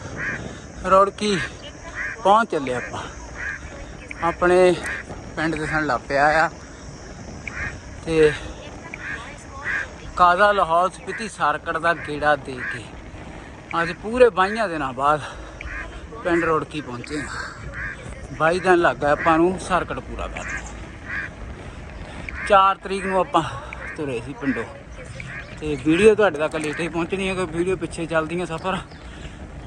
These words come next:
ਤੇ ਅੱਜ ਤਰੀਕ ਹੋ ਗਈ ਆ ਪਤਾ ਛੱਬੀ, ਛੱਬੀ ਤਰੀਕ ਹੋ ਗਈ ਅੱਜ। ਚਾਰ ਤਰੀਕ ਨੂੰ ਆਪਾਂ ਤੁਰੇ ਸੀ ਪਿੰਡੋਂ,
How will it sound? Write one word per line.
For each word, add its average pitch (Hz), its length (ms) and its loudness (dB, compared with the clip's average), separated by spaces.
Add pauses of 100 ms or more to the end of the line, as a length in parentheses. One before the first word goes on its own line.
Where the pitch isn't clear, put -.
(1800)
ਤੇ 165 220 4 (360)
ਅੱਜ 175 120 2
ਤਰੀਕ 175 380 -2
ਹੋ 170 120 2
ਗਈ 185 220 6
ਆ 180 120 10 (680)
ਪਤਾ 190 300 8
ਛੱਬੀ, 175 480 0 (1080)
ਛੱਬੀ 175 260 -2
ਤਰੀਕ 165 240 -2
ਹੋ 160 100 0
ਗਈ 156 240 4
ਅੱਜ। 175 140 2 (920)
ਚਾਰ 190 240 8
ਤਰੀਕ 170 220 -4
ਨੂੰ 165 120 6
ਆਪਾਂ 143 180 2
ਤੁਰੇ 117 180 -6
ਸੀ 101 100 -8
ਪਿੰਡੋਂ, 107 280 -6